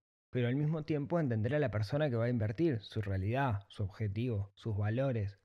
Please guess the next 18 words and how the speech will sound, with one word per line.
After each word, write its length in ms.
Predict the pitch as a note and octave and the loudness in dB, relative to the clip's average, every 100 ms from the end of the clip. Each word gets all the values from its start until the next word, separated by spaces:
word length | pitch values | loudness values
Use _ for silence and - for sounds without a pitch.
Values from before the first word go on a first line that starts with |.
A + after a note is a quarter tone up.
| - | -20
su 260 | - B2+ | -4 0
edad, 540 | A2 G#2+ C3+ C3+ A#2+ G#2 - - | 2 2 2 4 2 0 -4 -10
su 120 | - | -2
aversión 340 | A#2 A2 C#3+ E3 | 0 0 0 0
al 140 | A#2+ | -2
riesgo. 560 | - C#3+ B2 A2 G2+ - _ - _ | -2 0 0 -2 -4 -6 _ -20 _
Entonces, 240 | C#3+ D3+ - | 0 0 0
uno 220 | D3+ D#3+ | -2 2
lo 80 | E3 | 2
que 80 | D3+ | 0
tiene 160 | D#3+ | 0
que 60 | D3+ | 0
hacer 160 | C#3 E3 | 0 0
es 100 | D3 | 2
armar 600 | C3 C#3+ D3+ E3 G#3 - _ _ _ - - | 2 2 4 2 0 -6 _ _ _ -20 -2
un 320 | D3+ D3+ C#3 | 4 6 4
par 560 | - E3+ D3 A2 G#2 - _ _ - | 4 6 6 4 0 -6 _ _ -4
entre 640 | C3+ C3 A#2 G#2+ F#2 G2+ | -2 0 0 -2 -4 -8